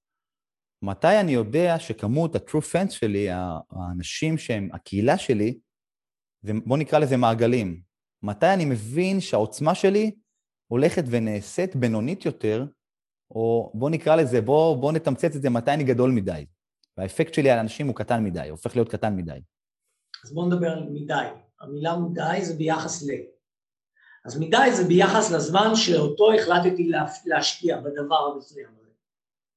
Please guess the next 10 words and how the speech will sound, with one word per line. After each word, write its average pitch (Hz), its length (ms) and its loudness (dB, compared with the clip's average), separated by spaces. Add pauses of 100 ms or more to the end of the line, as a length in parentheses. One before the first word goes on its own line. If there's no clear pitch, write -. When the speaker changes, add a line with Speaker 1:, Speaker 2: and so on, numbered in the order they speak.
(640)
Speaker 2:
נכון 202 180 2
שאני 180 180 4
אומר 202 320 4
גדול 190 420 6
מדי, - 380 -2 (500)
יש 180 180 4
לי 269 80 4
יותר 214 440 6
מדי 208 420 4
לקוחות. 175 580 -2